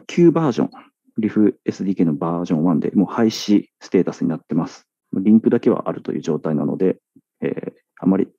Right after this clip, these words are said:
使うことはないと思います。そして最後にサーバーエーピーアイというふうな欄もあります。これはあの、ラインデベロッパー部上で行うような動作をエーピーアイ経由でできるっていうふうなサーバーエーピーアイになります。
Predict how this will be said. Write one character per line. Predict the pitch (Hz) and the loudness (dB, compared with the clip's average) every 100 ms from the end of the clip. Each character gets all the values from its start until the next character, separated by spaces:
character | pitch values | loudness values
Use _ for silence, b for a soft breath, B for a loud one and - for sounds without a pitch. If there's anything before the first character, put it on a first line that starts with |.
| _ | _
使 | - - | -16 -6
う | 78 | -4
こ | 82 | -4
と | - | -6
は | |
な | - | -6
い | - | -8
と | - | -8
思 | - | -8
い | |
ま | - | -10
す。 | - _ _ b b b b b b b _ _ _ | -14 _ _ b b b b b b b _ _ _
そ | 180 | -4
し | - | -2
て | - | -2
最 | - | 2
後 | 143 | 2
に | |
サ | 147 143 147 | 2 0 0
ー | |
バ | 147 147 | 0 2
ー | 139 | 2
エ | |
ー | 135 | 4
ピ | 135 | 4
ー | |
ア | - | 2
イ | |
と | - | -2
い | - | -6
う | |
ふ | |
う | 76 | -4
な | |
欄 | 78 - | -4 -6
も | |
あ | - | -6
り | |
ま | - | -10
す。 | - _ | -16 _
こ | 190 | 0
れ | |
は | 180 | 4
あ | 156 | 4
の、 | 156 151 - - | 6 4 2 -2
ラ | 131 | 2
イ | 147 | 6
ン | |
デ | 143 | 6
ベ | 139 | 6
ロ | 147 | 2
ッ | |
パ | - 135 | 2 0
ー | |
部 | 135 | 2
上 | 127 131 127 | 2 4 4
で | 131 117 - | 4 2 0
行 | - - | -8 0
う | 117 | 2
よ | 107 80 | 4 0
う | |
な | 78 | -2
動 | 87 | -6
作 | 82 - | -6 -10
を | - | -6
エ | - | 0
ー | 98 | 2
ピ | 101 | 2
ー | |
ア | |
イ | 95 | 2
経 | 98 | 4
由 | 78 | 2
で | |
で | - 73 | 0 -4
き | - | -6
る | - | -12
っ | _ _ | _ _
て | |
い | 58 | -6
う | |
ふ | - | -6
う | |
な | - - _ _ | -14 -18 _ _
サ | - 78 | -8 -4
ー | |
バ | 76 | -4
ー | |
エ | - | -2
ー | |
ピ | - | -2
ー | |
ア | |
イ | |
に | - | -2
な | - | -4
り | |
ま | |
す。 | - | -10